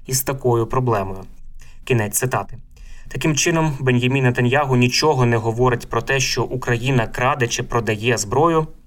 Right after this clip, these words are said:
але навів приклад зовсім іншої війни, де зброя ізраїльського виробництва була використана проти Ізраїлю.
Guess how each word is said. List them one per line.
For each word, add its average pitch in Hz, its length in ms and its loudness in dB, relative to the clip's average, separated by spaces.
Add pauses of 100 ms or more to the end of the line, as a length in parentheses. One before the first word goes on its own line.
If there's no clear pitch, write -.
але 147 280 2
навів 143 280 0
приклад 143 380 -2
зовсім 135 480 0
іншої 110 460 -2
війни, 113 440 0
де 113 160 2
зброя 120 340 2
ізраїльського 117 680 -2
виробництва 120 500 -2
була 113 200 0
використана 120 560 -2
проти 120 400 0
Ізраїлю. 107 460 -2